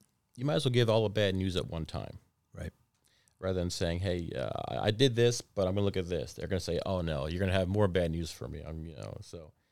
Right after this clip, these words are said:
Speaker 1: so I'll, I'll do everything up, up front, look at it all, get options together, then go back to her or him. I'm, I, I'm saying her just because,
Speaker 2: Yeah.
Speaker 1: you know, we're seeing a lot more women in homes than men, um,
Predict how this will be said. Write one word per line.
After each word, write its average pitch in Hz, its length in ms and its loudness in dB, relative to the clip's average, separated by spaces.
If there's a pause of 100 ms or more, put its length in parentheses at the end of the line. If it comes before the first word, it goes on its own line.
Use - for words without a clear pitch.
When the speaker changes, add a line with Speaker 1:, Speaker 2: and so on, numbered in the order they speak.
(440)
Speaker 1:
so 80 220 -2
I'll, 85 240 2
I'll 104 100 6
do 117 160 4
everything 120 400 4
up, 110 180 0
up 110 140 0
front, 95 400 0 (180)
look 107 200 -4
at 107 80 4
it 98 100 0
all, 92 400 2 (260)
get 104 140 2
options 101 440 2
together, 76 460 -4
then 92 200 -2
go 85 120 -6
back 82 300 -4
to - 140 -10
her 71 320 -6 (520)
or 90 120 0
him. 87 360 2
I'm, 110 220 -4
I, 87 100 -6 (300)
I'm 101 120 -8
saying 87 240 -4
her 87 180 -2
just - 220 -10
because, - 460 -10
Speaker 2:
Yeah. 78 140 -6 (180)
Speaker 1:
you 87 100 -18
know, 67 120 -12
we're 87 140 -10
seeing 90 200 -16
a 90 40 -16
lot 92 140 -2
more 90 120 0
women 101 260 6
in 92 80 2
homes 90 300 0
than 90 160 2
men, 90 380 2 (440)
um, 82 320 -2